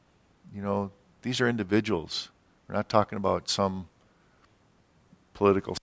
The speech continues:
slant or some, uh, you know,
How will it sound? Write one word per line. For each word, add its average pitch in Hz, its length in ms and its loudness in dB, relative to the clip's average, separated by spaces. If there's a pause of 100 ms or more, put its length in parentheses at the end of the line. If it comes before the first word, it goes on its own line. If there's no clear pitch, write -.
slant 87 420 -4 (160)
or 87 260 -6
some, 90 440 -2 (640)
uh, 87 340 -6 (1400)
you 92 80 -10
know, 90 300 -12